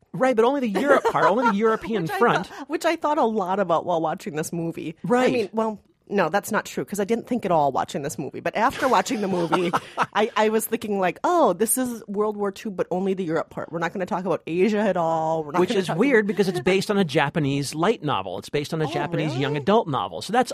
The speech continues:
Speaker 1: odd because I don't,
Speaker 2: Really?
Speaker 1: right, and I don't understand why, I don't quite get that connection. And then I also really don't get why Emily Blunt is, is clearly playing Joan of Arc. She's called the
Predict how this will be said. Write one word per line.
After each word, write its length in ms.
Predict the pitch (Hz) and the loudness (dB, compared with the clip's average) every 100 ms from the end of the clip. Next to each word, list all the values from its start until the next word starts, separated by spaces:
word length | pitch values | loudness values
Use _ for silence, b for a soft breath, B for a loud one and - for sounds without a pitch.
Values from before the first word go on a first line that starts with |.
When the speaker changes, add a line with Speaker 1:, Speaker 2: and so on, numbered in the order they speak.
| - | -2
Speaker 1:
odd 340 | 127 98 151 160 | 0 0 -2 -4
because 300 | 160 156 160 | -6 -4 -2
I 60 | |
don't, 120 | 170 330 | -2 -4
Speaker 2:
Really? 160 | 214 | -4
Speaker 1:
right, 160 | 185 180 | -4 0
and 120 | 180 | 2
I 60 | 202 | 2
don't 160 | 220 | 0
understand 480 | 190 190 - 170 151 | -2 -4 -4 -4 -2
why, 400 | 143 147 147 147 - b b | 0 2 0 -4 -6 b b
I 80 | 151 | -2
don't 160 | 175 - _ - | -2 -4 _ -16
quite 480 | - 175 170 - 139 | -4 -2 -2 -4 -4
get 240 | 143 139 113 | -2 -2 -4
that 320 | 151 160 - | -2 -2 -4
connection. 600 | 143 101 98 - 107 156 - | -8 -8 -10 -10 -10 -8 -6
And 180 | 156 | -2
then 100 | 170 | 0
I 100 | 165 | -2
also 360 | 160 190 - 208 | -2 -2 0 -2
really 400 | 165 190 359 302 | -2 -2 0 0
don't 320 | 214 185 156 | 0 -2 -2
get 220 | 151 151 156 | -4 -4 -2
why 400 | 151 151 151 - - | -2 -2 -4 -8 -4
Emily 320 | 202 208 170 | 0 0 -2
Blunt 480 | 135 208 254 147 - B B B B B | 0 2 2 2 -6 B B B B B
is, 200 | 185 175 165 147 | 0 0 -4 -10
is 120 | - - - | -8 -8 -12
clearly 480 | - 302 339 262 202 | -6 0 0 0 -4
playing 360 | - 208 202 | -2 0 2
Joan 200 | 151 226 | 6 6
of 100 | 214 | 8
Arc. 340 | 247 214 - - - | 6 4 0 -20 -12
She's 200 | - 180 | -8 -6
called 280 | 208 214 | -2 0
the 80 | 180 | -2